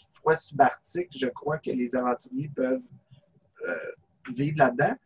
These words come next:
Mais le fait qu'il y a un côté, euh, un peu plus, euh, familier, euh, avec, euh, l'espèce de, de bestiaire très hivernal, il y a comme un,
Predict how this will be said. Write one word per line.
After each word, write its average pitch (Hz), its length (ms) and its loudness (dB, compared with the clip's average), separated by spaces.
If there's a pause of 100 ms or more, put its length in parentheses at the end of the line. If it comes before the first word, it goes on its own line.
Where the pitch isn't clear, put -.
(260)
Mais 120 140 4
le 135 100 8
fait - 180 2
qu'il - 120 2
y 143 40 8
a 139 40 8
un - 20 0
côté, 180 640 0
euh, 127 80 4 (100)
un 123 60 -2
peu 131 140 -2 (160)
plus, 180 320 2
euh, 120 400 2
familier, 131 580 2 (760)
euh, 123 320 4
avec, 120 340 2 (140)
euh, 123 260 4 (320)
l'espèce 143 480 -4
de, 117 380 2 (960)
de 117 100 0
bestiaire 139 960 4 (100)
très - 440 -2
hivernal, 254 800 2 (160)
il - 40 -2
y 120 40 2
a 117 60 -2 (120)
comme 247 160 -2 (160)
un, - 60 -10